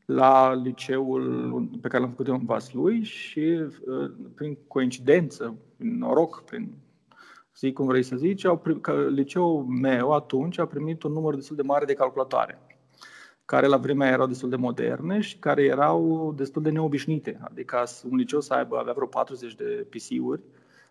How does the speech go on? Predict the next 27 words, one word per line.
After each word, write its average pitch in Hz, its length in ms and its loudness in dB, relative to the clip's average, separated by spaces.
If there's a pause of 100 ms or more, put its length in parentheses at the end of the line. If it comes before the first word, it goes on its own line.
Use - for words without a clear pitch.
la 117 160 2
vremea 131 400 2
aia 151 100 2
era 156 120 2
o 160 100 4
raritate. 151 680 0
Era - 180 -4
o 131 160 2
mână 143 220 0
de 131 120 4
licee 131 280 0
în 120 80 0
toată 120 180 -6
țara 123 260 -2
care 120 240 -4
aveau 120 260 -2
dotări 123 340 -6
de 175 60 -12
genul 120 240 -4
ăsta. 175 200 -4
Noi 170 140 -2
am 175 60 0
primit 160 220 -6
ceva 151 180 -2
donație 139 520 -2
de 131 140 -8
la 123 480 0